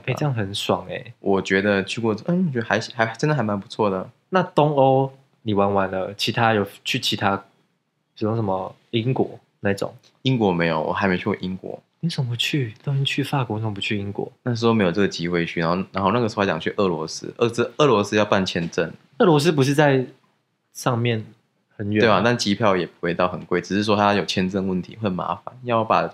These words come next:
Speaker 1: 护照寄回台湾或干嘛，才有办法办理。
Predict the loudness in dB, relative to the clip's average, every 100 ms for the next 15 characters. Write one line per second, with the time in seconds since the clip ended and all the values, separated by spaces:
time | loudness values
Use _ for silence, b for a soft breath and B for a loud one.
0 | _ -4 2 2 0 -2 -2 -4 -4 -4
1 | -4 -4 -6 -6 -6 -6 -4 -4 -4 -2
2 | -6 -6